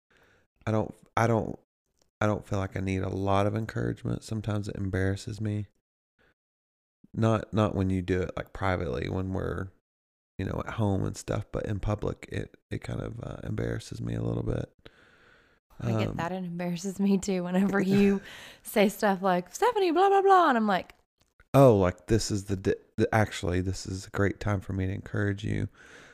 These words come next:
Speaker 1: and get my little daily spot in, or my, my da-, my
Speaker 2: No.
Speaker 1: podcast spot in telling you
Speaker 2: No.
Speaker 1: how perfect you
Speaker 2: <laughs>
Speaker 1: are and how amazing you are."
Speaker 2: No.
Speaker 1: And she is so perfect in every way.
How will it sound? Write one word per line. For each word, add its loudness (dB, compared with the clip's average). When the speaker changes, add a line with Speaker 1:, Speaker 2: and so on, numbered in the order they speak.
Speaker 1:
and 0
get 2
my 2
little 2
daily 8
spot 2
in, 2
or 0
my, 2
my 2
da-, 2
my 0
Speaker 2:
No. -4
Speaker 1:
podcast 0
spot 2
in 4
telling 4
you 0
Speaker 2:
No. -4
Speaker 1:
how 0
perfect 2
you -4
Speaker 2:
<laughs> 2
Speaker 1:
are -4
and -4
how 0
amazing 2
you 2
are." 2
Speaker 2:
No. -10
Speaker 1:
And -12
she -2
is 0
so 2
perfect 0
in 2
every 2
way. -6